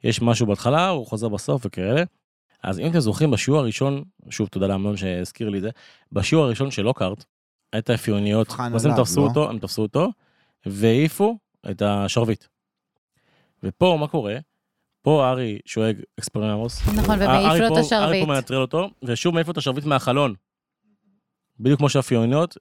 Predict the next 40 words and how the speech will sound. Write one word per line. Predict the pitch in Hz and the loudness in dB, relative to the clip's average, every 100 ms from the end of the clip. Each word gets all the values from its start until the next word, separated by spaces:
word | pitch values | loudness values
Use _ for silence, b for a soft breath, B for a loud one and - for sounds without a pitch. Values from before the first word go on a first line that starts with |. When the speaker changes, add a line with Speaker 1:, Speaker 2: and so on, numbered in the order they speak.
| - | -6
Speaker 1:
העיפו | 123 143 | -4 0
לו | 127 | 0
את | |
השרביט | 110 104 117 | 0 -6 -4
מהחלון, | 117 98 101 107 90 _ _ _ _ - | -4 -2 0 -2 -4 _ _ _ _ -16
שזה | 92 95 | -8 -4
גם | 107 | -2
כן | 110 101 | 0 -2
סגירת | 92 107 101 | -2 -4 -2
מעגל, | 92 95 113 170 - b b b - | -2 0 2 2 -2 b b b -8
וגם | 104 147 160 160 - _ | 0 2 2 -2 -10 _
הארי | 123 139 151 143 - - | -2 0 0 -4 -6 -8
מנטרל | 101 98 127 | -6 -4 0
אותו | 139 190 185 180 _ _ _ _ | 0 2 -2 -2 _ _ _ _
עם | 113 | -6
קסם | - 131 143 | -2 0 0
שבעצם | 113 113 120 | 2 2 2
לוקהרט | 131 151 123 | 2 0 -2
לימד | 117 117 | -2 0
אותו. | 117 127 - _ _ _ - | 0 -2 -6 _ _ _ -12
Speaker 3:
נכון. | 196 - 202 | -8 -2 2
Speaker 2:
אמר | 185 | 4
לו | 170 151 | 4 4
את | |
זה | 127 | 4
Speaker 1:
כאילו, | 117 113 | 4 4
Speaker 2:
גם. | |
Speaker 1:
ב-, | 117 107 | 2 2
במועדון | 110 107 110 117 | 0 0 0 0
דו-קרב. | 120 131 160 139 92 | 0 -2 0 0 0
Speaker 2:
כן. | 120 98 87 _ _ | -4 -4 -10 _ _
Speaker 1:
שזה | 98 101 | -8 -2
גם | 113 | -2
כן | 110 98 | -2 -4
משהו | 101 101 | -4 -4
מאוד | 98 98 | -4 -4
יפה. | 95 - 160 208 b b b b - | -4 0 -2 -2 b b b b -6
ועוד | 104 120 208 | -2 2 2
משהו, | 214 147 - 127 185 _ | 2 -2 -2 -6 -6 _
אה, | _ | _